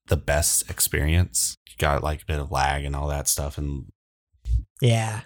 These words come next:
Speaker 1: so having a port to an H D system that, like, operates, <laughs> I like it. I don't have a C R T T V for my old GameCube games. Um, like, we were talking about doing Pikmin episodes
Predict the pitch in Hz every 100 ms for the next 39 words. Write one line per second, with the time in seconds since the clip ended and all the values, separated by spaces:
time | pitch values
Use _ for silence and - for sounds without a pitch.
0 | - - 87 80 76 - - 110 113 110
1 | - - - 87 90 - _ _ 101 90
2 | 85 92 - 95 82 85 - 90 87 95
3 | - - 76 69 65 _ _ _ 76 -
4 | 78 76 - - - 117 120 143 131 165
5 | - - - 175 196 170 - - - -
6 | - 160 147 92 82 82 71 - 120 147
7 | 131 127 131 110 101 101 98 90 98 -
8 | - 110 95 92 98 95 - 101 101 98
9 | 113 - - 90 87 85 85 - - _
10 | - 107 95 - - 120 113 123 110 104
11 | 101 113 101 85 85 80 73 85 82 82
12 | 82 85 80 - - 78 76 -